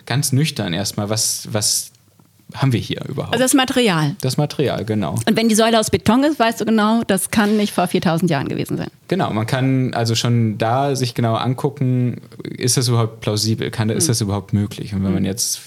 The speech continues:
Speaker 1: wenn du sagst, wäre jetzt eine Betonsäule, Beton ist ein relativ neues Material, das gab's damals noch gar nicht, da hat man nur einfach Steine genommen, auf die man was draufhauen konnte, dann weiß man schon,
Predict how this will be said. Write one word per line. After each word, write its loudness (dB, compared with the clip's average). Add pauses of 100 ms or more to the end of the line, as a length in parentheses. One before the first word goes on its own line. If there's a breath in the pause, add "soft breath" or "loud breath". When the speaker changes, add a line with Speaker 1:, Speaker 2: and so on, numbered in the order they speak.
(120)
Speaker 1:
wenn -4
du -4
sagst, -6
wäre -2
jetzt -2
eine -2
Betonsäule, -2
Beton 0
ist -4
ein -2
relativ -4
neues 0
Material, 0
das -2
gab's -4
damals -2
noch 0
gar -2
nicht, -2
da -4
hat -8
man 0
nur -2
einfach -6
Steine -2
genommen, 0
auf -2
die -2
man 2 (140)
was -6
draufhauen -2
konnte, -4 (340 loud breath)
dann -2
weiß 0
man 0
schon, 0